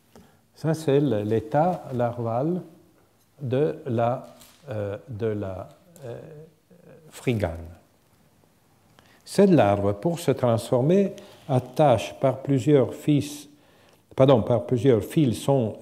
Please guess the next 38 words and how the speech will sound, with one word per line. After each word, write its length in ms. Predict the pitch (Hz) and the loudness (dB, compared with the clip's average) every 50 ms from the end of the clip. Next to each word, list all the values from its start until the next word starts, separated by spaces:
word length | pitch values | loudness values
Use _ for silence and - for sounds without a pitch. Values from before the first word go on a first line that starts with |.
| - | -6
euh, 140 | 107 101 98 | -6 -6 -6
fourreau 640 | 101 - - 143 147 135 139 139 151 180 180 - - | -6 -4 0 0 2 2 4 4 4 4 2 0 -2
à 80 | - 113 | -2 -2
un 140 | 110 107 | -2 -2
corps 420 | 104 - - 139 127 117 107 - - - | -4 -2 0 2 2 2 0 -2 -4 -2
immobile 640 | 147 139 139 127 113 101 104 113 123 147 156 151 156 - | -2 0 0 0 -2 -2 -2 -2 0 0 0 0 0 -2
à 80 | 117 | -4
près 240 | 107 - - 139 135 | -4 -2 -2 -2 0
de 120 | 123 107 | 0 0
l'eau. 320 | 98 95 95 90 82 - - - - - - _ _ _ _ _ - | 0 0 -2 -4 -6 -8 -14 -20 -20 -20 -20 _ _ _ _ _ -2
Elle 180 | 143 123 123 | 2 2 2
enferme 440 | 120 110 110 - - 143 135 123 123 | 2 0 -2 -2 -2 -2 0 0 0
la 100 | 107 101 | -2 -2
partie 360 | - - 107 98 - - 120 | -2 -2 -4 -4 -4 -2 -2
intérieure 760 | 107 95 98 98 - 104 107 104 131 147 160 180 190 180 185 - | -2 -2 -2 -4 -4 -4 -4 -2 0 0 2 2 2 0 -2 -4
qui 100 | - 123 | -4 -4
était 260 | 110 - - 113 104 | -4 -2 -2 -2 0
ouverte 420 | 98 98 98 107 113 120 135 135 - | 0 -2 -2 -2 -2 -2 -2 -4 -8
par 220 | - 110 104 95 101 | -6 -6 -4 -4 -4
des 220 | 98 98 98 95 - - - - - _ _ _ | -6 -6 -8 -8 -10 -16 -20 -20 -20 _ _ _
fils 260 | - - 131 120 117 | -2 0 0 0 -2
croisés 600 | - - 107 104 101 101 - - 143 170 175 - | -4 -2 -2 0 0 0 0 0 0 0 0 0
en 180 | 110 101 101 101 | -2 -4 -4 -4
grille, 480 | 95 - - 117 113 143 185 196 196 - - - _ _ _ _ _ _ _ _ _ - - | -4 -2 -2 0 0 0 0 -2 -4 -6 -12 -20 _ _ _ _ _ _ _ _ _ -20 -20
filets 460 | - - - 143 131 127 156 190 202 | -10 -2 0 2 2 4 4 4 2
par 300 | - - 147 131 117 131 | 2 0 -2 -2 0 2
où 160 | 156 160 143 | 2 2 4
l'eau 220 | 131 127 131 120 - | 4 4 2 2 0
sort 460 | - - - 139 139 165 180 175 151 147 | -2 -4 0 0 2 2 0 0 2 4
et 140 | 135 123 | 4 4
entre 380 | 117 110 127 143 139 - - 120 | 4 2 0 -2 -4 -4 -2 -2
librement. 680 | 113 123 135 127 107 104 107 101 95 90 87 87 90 92 - _ - - _ _ _ _ _ _ - | 0 0 0 0 0 -2 -2 0 0 -2 -4 -6 -8 -12 -16 _ -20 -20 _ _ _ _ _ _ -6
Là, 360 | 120 113 147 190 214 202 - | -2 0 2 2 0 0 0
elle 160 | - 139 147 139 | 0 0 0 0
se 160 | - - 127 | -2 -4 -4
transforme 840 | 110 - - - 143 160 156 143 - - - 151 131 117 95 98 98 | -4 -4 -4 -4 -2 -2 -2 -4 -6 -4 -2 -2 -2 -2 -2 -4 -4
en 120 | 101 101 | -2 -2
nymphe 600 | 104 104 101 110 120 151 190 214 214 - - - | 0 0 0 0 0 0 0 0 -2 -4 -8 -12